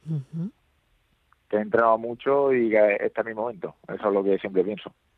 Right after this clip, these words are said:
Speaker 1: Ujú. El, el boxeo, ¿tú crees que a ti te viene, eh,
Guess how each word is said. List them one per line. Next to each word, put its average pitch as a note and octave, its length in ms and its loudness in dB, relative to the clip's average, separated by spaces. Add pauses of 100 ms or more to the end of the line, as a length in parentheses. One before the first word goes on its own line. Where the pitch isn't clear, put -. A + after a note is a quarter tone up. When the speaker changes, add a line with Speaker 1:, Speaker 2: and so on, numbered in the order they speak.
(380)
Speaker 1:
Ujú. E3 380 -6 (880)
El, F3+ 420 2
el E3+ 120 -2
boxeo, A3+ 580 -4 (680)
¿tú A3 100 0
crees G3+ 200 -6
que A3 120 0
a F3+ 60 2
ti F#3+ 140 -2
te F3+ 140 2
viene, E3+ 420 0 (380)
eh, C#3+ 340 -6